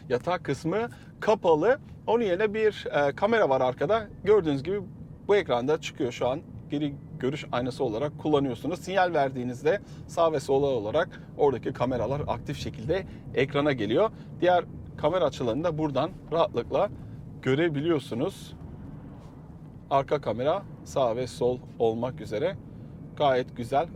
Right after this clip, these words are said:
Aracınızda üç boyutlu olarak ekranda çıkıyor. Sürüş esnasında müzik açmak isterseniz farklı müzik seçenekleri var. Gördüğünüz gibi buradan Bluetooth'la bağlanma, streaming, e, opsiyonu var, karaoke,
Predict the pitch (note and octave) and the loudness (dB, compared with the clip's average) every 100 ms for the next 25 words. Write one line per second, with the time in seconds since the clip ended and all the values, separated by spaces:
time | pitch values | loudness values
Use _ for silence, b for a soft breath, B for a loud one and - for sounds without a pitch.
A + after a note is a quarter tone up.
0 | - D#3 C3+ B2 A2+ A2 E3 D#3 C#3+ - | -2 0 0 -2 -4 -6 -6 0 2 2
1 | B2+ A2 G2 G#2 - D#3 D#3+ A#2 G2+ F#2+ | 2 2 -2 -6 -2 0 0 -2 -2 -4
2 | - - G3+ A3 G#3 G#3+ - - B B | -8 -6 -2 4 6 6 0 -12 B B
3 | B - - - G3 F3+ - - G#3 - | B -16 -16 -6 -6 -2 -2 -2 -4 -4
4 | A2 B2+ D3 - - C3+ C3+ B2 B2+ - | -6 -4 -6 -8 -12 -8 -6 -6 -6 -6
5 | B2 A#2 A#2 - A#2+ - A2+ A2 - - | -4 -4 -6 -6 -6 -4 -6 -8 -10 -14
6 | - - B2 A#2 A2+ A2 A2+ A2+ G#2 B2 | -14 -8 -6 -4 -6 0 2 2 2 -2
7 | D3 - - B2+ A2+ A#2 A#2 - G2+ G#2 | -4 -10 -8 -4 -4 -4 -6 -6 -6 -4
8 | A#2+ G#2+ A#2 G#2 A2 A2 A2+ A#2 A#2+ A2+ | -4 -4 -6 -6 -6 -6 -8 -8 -8 -6
9 | A2 A2 G#2+ A2+ A2 A2 G#2+ - - C3 | -4 -2 -2 -4 -6 -6 -6 -8 -6 -2
10 | B2+ G#2+ F#2 - - - G2 G2+ G2+ - | -2 -2 -8 -14 -16 -12 -6 -6 -6 -6
11 | B2 - B2 A#2 A#2 A#2 A2 A#2 A#2 A#2 | -6 -4 -4 -2 -2 -4 -4 -4 -2 -2
12 | - A#2+ A#2+ | -4 -2 -2